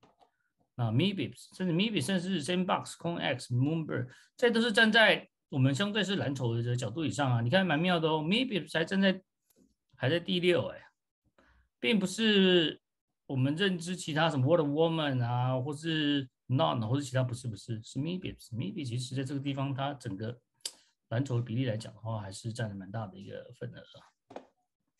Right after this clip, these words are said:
大家来看一下币圈的部分，币圈的部分，你看比特币过去七天跌了七点五%，那过去二十四小时跌了四个percent啊。那主要是我们这边来看，E，过，E 过去七天跌了十八个percent，那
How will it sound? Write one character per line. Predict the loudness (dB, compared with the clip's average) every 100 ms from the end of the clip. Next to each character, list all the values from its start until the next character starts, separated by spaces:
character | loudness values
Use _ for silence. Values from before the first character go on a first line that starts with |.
| _ _ _ _ _ _ -4
大 | 4
家 | 6
来 | 6
看 | 4 4
一 |
下 | 4
币 | 2 0
圈 | -2 -2
的 |
部 | -2 -4
分， | -4
币 | 0
圈 | -2
的 | -2
部 | 0
分， | 2
你 | 2
看 | 0
比 | 0
特 | 0
币 | 0 -4 -6 _ _ _ _
过 | -4 -2
去 | 0
七 | 4
天 | 6 6
跌 | 4
了 | 2
七 | 0
点 | 0 0
五%， | 0 -8 -10
那 | -4 -2 -2
过 | -2 2
去 |
二 | 2
十 |
四 | 4
小 | 0
时 | 0
跌 | -2
了 | -4
四 | -4 -6
个 | -6
percent | -8 -8 -8
啊。 | -12
那 | -10
主 | -4 2
要 | 2
是 | 2
我 | 0
们 | 0
这 |
边 | 2 0
来 |
看， | 2 0
E， | 2 -2 -4 _ _
过， | -8 -6
E | 0 -2
过 | 2 0
去 | 2
七 |
天 | 2 2
跌 | 2 2
了 |
十 | 0 0
八 | 0 0
个 |
percent， | -4 -4 -2 -2
那 | -2 0 0 -2